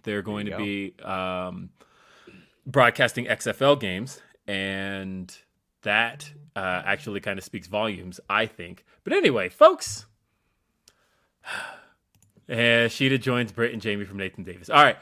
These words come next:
Speaker 1: I gotta cut off Super Chats because I gotta go. Uh, but I will still be talking right here in this microphone. Uh, fightful select dot com. It's another edition of Ask Rhapsody. If you've got the questions, we've got maybe some answers. Come on over, join us. It's always a great time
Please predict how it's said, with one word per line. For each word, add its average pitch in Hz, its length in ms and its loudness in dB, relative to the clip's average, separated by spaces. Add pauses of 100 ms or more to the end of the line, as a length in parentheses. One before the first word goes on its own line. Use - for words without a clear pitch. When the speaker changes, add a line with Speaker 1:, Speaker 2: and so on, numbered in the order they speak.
(120)
Speaker 1:
I 135 100 8
gotta 143 140 8
cut 139 140 6
off 127 120 6
Super 127 160 -4
Chats 127 240 2
because 117 260 -8
I 277 120 8
gotta 269 120 6
go. 269 260 4 (220)
Uh, 147 280 4
but 277 280 10 (160)
I 233 140 12
will 277 160 8
still 311 260 8
be 277 140 2
talking 262 540 6 (240)
right 220 260 8
here 254 160 6
in 247 80 8
this 226 160 -4
microphone. 220 600 4 (440)
Uh, 170 500 6
fightful 233 340 6
select 214 360 6
dot 214 240 6
com. 208 260 2
It's 185 140 -6
another 196 200 4
edition 185 280 0
of 170 80 -2
Ask 165 240 0
Rhapsody. 160 340 0
If 131 140 -6
you've 170 140 -4
got 175 200 2
the 165 80 -4
questions, 170 480 -2 (160)
we've 143 220 2
got 151 420 6
maybe 151 320 2
some 147 180 -4
answers. 147 380 -2 (180)
Come 226 160 4
on 214 140 4
over, 196 300 4
join 175 300 0
us. 165 140 -2
It's 147 120 -6
always 156 220 4
a 143 40 -4
great 151 280 0
time 143 340 -2